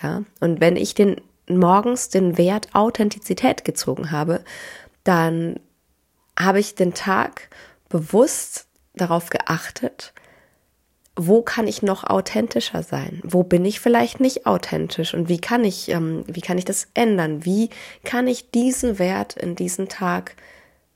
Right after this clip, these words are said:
eben perfekt, äh, integrieren, ja?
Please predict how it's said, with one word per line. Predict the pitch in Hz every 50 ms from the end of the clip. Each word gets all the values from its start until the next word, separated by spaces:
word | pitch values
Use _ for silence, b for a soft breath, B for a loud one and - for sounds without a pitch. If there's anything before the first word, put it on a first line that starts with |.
| _ _ _ _ _
eben | - 165 175 175 175 175 170
perfekt, | - - - 190 - - - 214 214 - - - - - -
äh, | 190 190 180 180 180
integrieren, | - 196 196 - - 214 190 196 - 175 202 208 208 175 151 151 147 147
ja? | 151 156 170 180